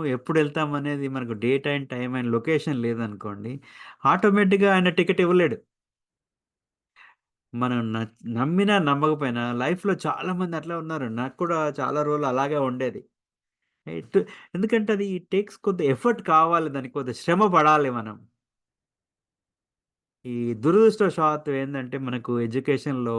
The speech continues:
ఎంతసేపు సబ్జెక్ట్ గురించే మాట్లాడతారు. మీరు డాక్టర్ అయితే డాక్టర్ గురించే చెప్తారు, టీచర్ అయితే టీచర్ అని, లేకుంటే ఇంజనీర్ ఇంజనీరింగ్,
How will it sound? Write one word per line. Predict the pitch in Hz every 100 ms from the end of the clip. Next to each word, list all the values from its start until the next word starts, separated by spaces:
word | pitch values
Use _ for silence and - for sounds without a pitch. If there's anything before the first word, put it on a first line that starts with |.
| 120
ఎంతసేపు | 120 123 143 156 147
సబ్జెక్ట్ | 143 127 110 123 135 139
గురించే | 123 123 120 120
మాట్లాడతారు. | 107 101 107 98 107 104
మీరు | 104 104
డాక్టర్ | 98 95 - 113
అయితే | 107 110
డాక్టర్ | 107 104 - 113
గురించే | 120 117 123
చెప్తారు, | 120 113 123 123 139 113 - - -
టీచర్ | - 117 110
అయితే | 107 107
టీచర్ | - 117 117 123
అని, | 123 135
లేకుంటే | 120 110 104
ఇంజనీర్ | 107 110 113 117
ఇంజనీరింగ్, | 110 131 131 131 127 135